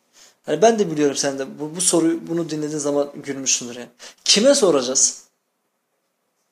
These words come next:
Mesela ben sana diyeyim. Hadi diyelim ki biz kendimizi sor-, bize sordu, tamam. Bize sorsalardı. Yani biz kaç kişiyiz bize soracaklar yani.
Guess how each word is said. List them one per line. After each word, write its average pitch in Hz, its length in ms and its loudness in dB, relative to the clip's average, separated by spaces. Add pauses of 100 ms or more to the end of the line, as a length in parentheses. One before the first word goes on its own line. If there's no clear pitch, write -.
(640)
Mesela 233 440 6
ben 233 140 6
sana 190 280 2
diyeyim. 139 160 -2
Hadi 226 220 6
diyelim 226 240 0
ki 220 200 0 (580)
biz 269 140 4
kendimizi 180 420 2
sor-, 202 320 -2
bize 311 160 0
sordu, 135 420 4
tamam. 180 320 -4 (800)
Bize 254 140 2
sorsalardı. 131 680 2 (800)
Yani 226 320 4
biz - 200 2
kaç - 260 0
kişiyiz 135 360 -2
bize 127 140 -8
soracaklar 117 600 -4
yani. 110 220 -16